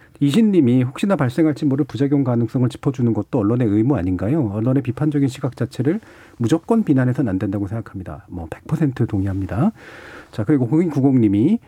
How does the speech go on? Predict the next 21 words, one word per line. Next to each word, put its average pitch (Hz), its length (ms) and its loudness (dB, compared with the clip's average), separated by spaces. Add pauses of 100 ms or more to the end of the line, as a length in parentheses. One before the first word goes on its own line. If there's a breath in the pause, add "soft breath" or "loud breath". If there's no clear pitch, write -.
(140 soft breath)
"조등종 175 540 2
이하 156 160 6
거의 160 340 0
대부분의 131 460 2
언론이 113 540 2
사 180 160 -2
개월간 160 500 2
특정 - 420 -2
백신 151 280 0
흔들기와 143 840 0
영점영영영사 151 1500 2
퍼센트의 180 380 0
부작용을 127 380 0
침소봉대하면서 135 920 2 (420 loud breath)
혈전 208 340 2
부작용으로 156 420 4
전신마비, 113 500 0
심하게는 156 380 0
사망 175 300 -2
가능성까지 120 600 -2
언급했었습니다. 135 760 -6